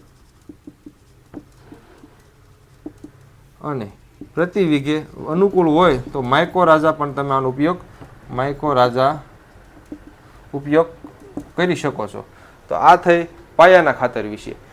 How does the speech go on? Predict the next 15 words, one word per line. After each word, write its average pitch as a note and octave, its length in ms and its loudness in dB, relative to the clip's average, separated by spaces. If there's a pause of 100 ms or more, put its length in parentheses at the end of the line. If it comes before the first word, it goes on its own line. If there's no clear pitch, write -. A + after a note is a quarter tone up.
(160)
હવે D#3 300 6 (340)
છઠ્ઠો G3+ 240 4
ટોપિક D3+ 320 -2
છે E3+ 240 -4 (1600)
પાયાના F3+ 400 6
ખાતર F3+ 420 4
વિશે. C#3 300 -4 (280)
આ C3+ 80 0
પાયાના F#3 480 8
ખાતર C#3 320 -4
વિશે A#2+ 320 -8
અને C#3 380 -8
આ D#3 220 4 (1800)
પૂરતી G3+ 360 -4
ખાતર, C#3+ 340 0